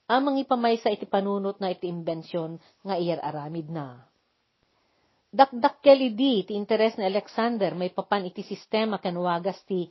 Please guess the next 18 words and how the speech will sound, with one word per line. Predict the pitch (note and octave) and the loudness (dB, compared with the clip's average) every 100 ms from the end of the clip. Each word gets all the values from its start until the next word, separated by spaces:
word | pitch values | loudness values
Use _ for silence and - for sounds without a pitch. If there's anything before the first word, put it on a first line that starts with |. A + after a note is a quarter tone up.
| _ _ _ _ | _ _ _ _
visible | D#3 D#3 A3+ - G3+ G3 F#3+ | -8 0 0 0 0 0 -2
speech, | - - C4 - - - - _ _ _ _ | -6 -2 -2 -2 -10 -12 -16 _ _ _ _
a | A#3+ | -2
panagisuro | B3+ C#4 C#4 B3+ - A#3+ A3 | 4 4 4 0 2 4 4
iti | G#3 G#3 | 2 -2
tuleng | G3+ F3+ E3 D#3+ D#3+ G3 | -2 0 0 -2 -4 0
ngem | C4+ C4+ | 0 0
ti | G#3+ A3+ - | -2 -2 -4
imbensyon. | F3 D#3+ E3 D#3+ A3 F#3 C3+ C3 - _ - _ _ | -6 -4 -4 -2 0 0 -2 -10 -20 _ -20 _ _
Idi | F3+ F#3+ | 2 4
Abril | F3+ E3 G3 A#3+ B3 | 4 4 6 8 8
ti | G#3+ | 6
eighteen | F#3+ F#3+ F#3+ F3 - | 2 2 0 -8 2
seventy-six, | A#3+ B3 C4+ C#4 - E3+ - - - _ _ | 4 4 0 -6 -2 -2 -2 -14 -20 _ _
nagsurat | G#3 A3+ - C4+ B3+ C4 | 0 0 2 4 6 6
kenkuana | A#3 G#3+ A3 G3 F#3+ | 4 0 2 2 2
ni | F#3 E3+ | -2 -2
Hubbard, | F3+ F3+ F3 D3 C#3 | 0 0 0 -2 -6